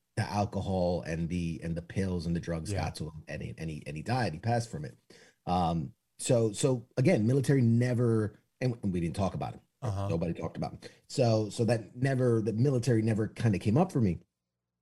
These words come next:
Speaker 1: So when nine eleven happens, and, you know, I was already a senior in high school, I had gotten some, um, some opportunities to maybe go to college and play football or do a, a couple different things,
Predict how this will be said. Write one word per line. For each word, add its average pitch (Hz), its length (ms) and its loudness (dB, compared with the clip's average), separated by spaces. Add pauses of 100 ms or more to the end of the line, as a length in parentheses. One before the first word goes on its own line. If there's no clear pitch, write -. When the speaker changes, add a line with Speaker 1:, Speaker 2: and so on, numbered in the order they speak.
(160)
Speaker 1:
So - 260 2
when 113 180 4
nine 120 160 2
eleven 117 220 2
happens, 127 560 2
and, 87 100 -2
you 85 60 -4 (420)
know, 147 60 6
I 127 60 6
was 151 120 6
already 156 240 8
a 139 40 4
senior 147 260 4
in 131 60 4
high 120 160 4
school, 123 300 0
I 110 80 4
had 113 180 2
gotten 120 300 2
some, 107 340 2
um, 90 380 -2 (180)
some 95 340 0 (1000)
opportunities 120 800 4
to 110 100 2
maybe 107 200 2
go 101 100 2
to 92 60 0
college 123 480 4
and 90 120 -4
play 90 160 -6
football 113 560 2
or 80 60 -6
do 156 180 4
a, - 20 4
a 175 200 -4
couple 185 220 0
different 117 240 0
things, 82 280 -4